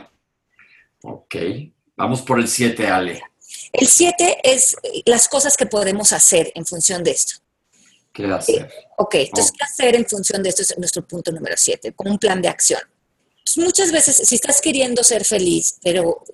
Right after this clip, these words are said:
Speaker 2: te, te estás dando cuenta que te hicieron resonancia todos estos obstáculos y muchos de esos pueden estar sembrados como en una conversación muy inconsciente, no trates de conquistar esta felicidad,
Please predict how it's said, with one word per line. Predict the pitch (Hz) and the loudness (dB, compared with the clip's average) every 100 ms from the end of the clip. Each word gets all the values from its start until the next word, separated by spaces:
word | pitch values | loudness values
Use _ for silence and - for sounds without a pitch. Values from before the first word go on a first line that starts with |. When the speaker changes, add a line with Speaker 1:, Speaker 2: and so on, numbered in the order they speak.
| - - | -16 -14
Speaker 2:
te, | - | -10
te | 190 | -8
estás | - 214 | -4 -4
dando | 220 208 | -2 -4
cuenta | 196 196 | -2 -2
que | - | -4
te | - | -6
hicieron | - 196 208 | -8 -10 -8
resonancia | 202 190 185 185 190 | -6 -6 -8 -8 -4
todos | 190 185 - | -4 -4 -6
estos | - 202 | -4 -4
obstáculos | - - - - 175 170 - | -4 -4 -6 -2 0 2 0
y | 196 | 0
muchos | 214 226 208 | -2 -2 0
de | |
esos | 180 - | 0 0
pueden | - 185 180 | -2 -4 -2
estar | - 180 | -2 -2
sembrados | 190 180 170 175 - | -2 0 0 0 -2
como | 175 165 | -4 -6
en | 170 | -6
una | 190 190 | -6 -6
conversación | 175 160 - 190 185 | -6 -6 -2 -2 -2
muy | 185 196 | -2 -2
inconsciente, | 196 190 175 - 180 165 175 202 - _ _ _ _ _ _ | -2 -4 -2 0 -2 0 0 0 -4 _ _ _ _ _ _
no | 233 247 277 | 2 4 4
trates | 277 226 233 | 2 0 0
de | 214 | -4
conquistar | 185 170 170 202 180 | -4 -8 -6 -4 -4
esta | - 175 | -4 -4
felicidad, | 160 160 - 175 | -4 -2 0 0